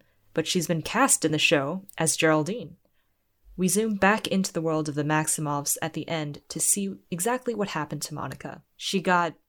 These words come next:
yeeted through about five set walls and out of the Westview force field completely.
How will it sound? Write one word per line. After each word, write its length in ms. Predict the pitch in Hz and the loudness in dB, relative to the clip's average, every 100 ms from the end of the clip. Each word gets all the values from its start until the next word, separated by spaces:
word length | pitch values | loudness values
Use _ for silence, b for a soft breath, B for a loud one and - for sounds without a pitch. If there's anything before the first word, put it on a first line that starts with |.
| _ _ - _ 156 | _ _ -20 _ -6
yeeted 440 | 226 277 - - | 2 2 2 -4
through 220 | - 170 151 | -2 0 2
about 260 | 156 156 | 0 -4
five 360 | - 170 190 202 | -2 2 2 2
set 260 | - 220 - | 0 -2 -4
walls 380 | 147 135 139 | -8 -8 -6
and 120 | 160 151 | -6 -2
out 160 | 151 185 | -2 -2
of 80 | |
the 80 | 170 | -2
Westview 480 | 151 160 - - 170 | -2 -2 -4 -6 -8
force 340 | 165 170 165 160 | -4 -2 -2 -2
field 260 | 165 160 | -6 -4
completely. 640 | - 180 - 180 190 127 | -4 -6 -4 -6 -6 -12